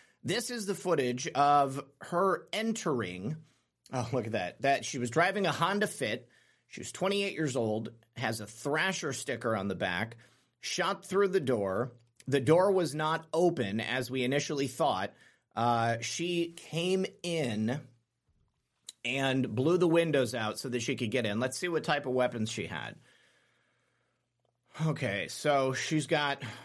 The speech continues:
some type of, this is a nine mil A R. Uh, that right there is probably a two two three or a five five six. That looks like,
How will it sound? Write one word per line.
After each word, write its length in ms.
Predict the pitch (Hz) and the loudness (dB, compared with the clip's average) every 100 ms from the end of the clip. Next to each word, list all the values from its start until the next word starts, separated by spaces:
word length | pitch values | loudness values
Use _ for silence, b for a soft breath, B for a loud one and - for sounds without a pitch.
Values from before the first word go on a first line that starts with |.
| B B B - | B B B -14
some 840 | - - 175 180 175 180 165 160 - | -10 -4 0 2 2 0 -2 -6 -10
type 400 | - 156 156 156 | 0 4 4 2
of, 320 | 139 135 131 | 2 4 4
this 160 | 123 147 | 0 -6
is 120 | 127 | -4
a 200 | 117 107 | -2 0
nine 360 | 104 127 143 139 | 0 0 2 2
mil 360 | 147 160 165 175 - - _ _ _ _ - - | 4 4 2 -2 -8 -20 _ _ _ _ -10 -2
A 200 | 143 151 | 0 2
R. 380 | 156 165 175 160 - _ _ _ _ _ _ _ _ _ _ _ _ _ _ _ _ _ - | 2 2 0 -4 -12 _ _ _ _ _ _ _ _ _ _ _ _ _ _ _ _ _ -10
Uh, 460 | 110 110 107 107 101 | -6 -4 -2 -2 -4
that 360 | 101 120 131 - | -2 0 -2 -2
right 320 | 135 127 117 | -2 -2 -2
there 380 | 131 139 147 139 | 0 2 2 0
is 140 | 113 | -4
probably 760 | - 131 127 120 113 120 113 113 | -4 0 0 0 -2 0 0 0
a 220 | 104 101 | 0 -4
two 240 | 113 120 | -6 -8
two 200 | 113 117 | -6 -6
three 440 | 110 147 190 190 185 | -4 0 2 4 2
or 180 | 127 | 0
a 60 | 104 | -2
five 320 | - 113 104 | -2 -2 -2
five 260 | 101 85 87 | -4 -6 -6
six. 1200 | - - 175 175 180 180 - - - - - - - _ _ _ _ - | -10 -6 -2 0 -2 -6 -12 -10 -8 -10 -10 -14 -18 _ _ _ _ -6
That 180 | 143 | -2
looks 220 | 143 117 - | -2 -6 -4
like, 400 | 120 107 110 | -4 -4 -6